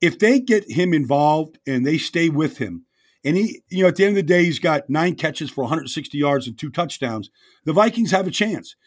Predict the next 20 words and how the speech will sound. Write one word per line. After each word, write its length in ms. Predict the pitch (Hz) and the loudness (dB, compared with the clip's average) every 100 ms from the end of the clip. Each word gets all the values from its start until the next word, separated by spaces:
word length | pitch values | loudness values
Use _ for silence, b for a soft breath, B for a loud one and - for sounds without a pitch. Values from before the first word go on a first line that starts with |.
| b b | b b
But 140 | 190 | 2
if 100 | 196 | 4
they 160 | - 233 | 4 2
don't, 480 | 170 190 190 127 - | 4 2 2 2 -2
and 100 | 135 | -2
they 80 | 160 | -2
play 280 | - 185 | 2 4
like 180 | 190 175 | 4 2
they 140 | 175 165 | 0 0
did 200 | 170 156 | 0 0
last 320 | 160 151 - | 0 0 -2
week, 300 | 147 127 127 | -2 -2 0
where 160 | 135 | -2
they're 140 | 135 147 | 0 -2
just 240 | 151 143 | -6 -8
kinda 200 | 160 165 | -4 -4
dinking 400 | 127 143 147 160 | -2 -4 -4 -4
and 120 | 143 | -4
dunking 340 | 127 143 143 143 | -4 -8 -6 -6
and, 160 | 120 | -6